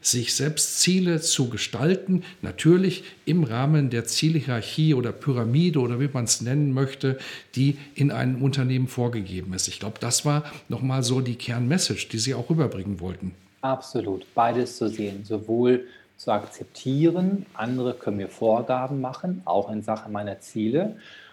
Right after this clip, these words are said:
Speaker 2: und zeitgleich zu sehen, das zu erkennen, dass ich immer auch Freiheiten habe, um zu überlegen, wie erreiche ich die und auch meine eigenen Ziele zu definieren.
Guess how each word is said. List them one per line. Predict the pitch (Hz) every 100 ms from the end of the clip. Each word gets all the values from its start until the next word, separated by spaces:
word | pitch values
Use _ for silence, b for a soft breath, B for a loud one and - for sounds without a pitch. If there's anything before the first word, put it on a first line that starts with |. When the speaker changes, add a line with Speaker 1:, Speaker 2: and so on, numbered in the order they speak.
| B -
Speaker 2:
und | 117 107
zeitgleich | - 117 156 160 156 151
zu | - 113
sehen, | 101 110 123 165 185 165
das | - -
zu | 117
erkennen, | 95 - 120 131 135 b _ -
dass | 104
ich | 110 -
immer | 165 156
auch | - -
Freiheiten | - 123 135 113 104 107 104 95
habe, | 92 87 110 127 b b _
um | 113 113
zu | 110 110
überlegen, | 107 110 110 101 113
wie | 151
erreiche | - 117 110 110 110 165
ich | 160
die | - 180 180 -
und | 127 123 -
auch | 117 139
meine | 143 135 127 - _
eigenen | - 127 127 -
Ziele | - 117
zu | 113 107
definieren. | 110 123 107 92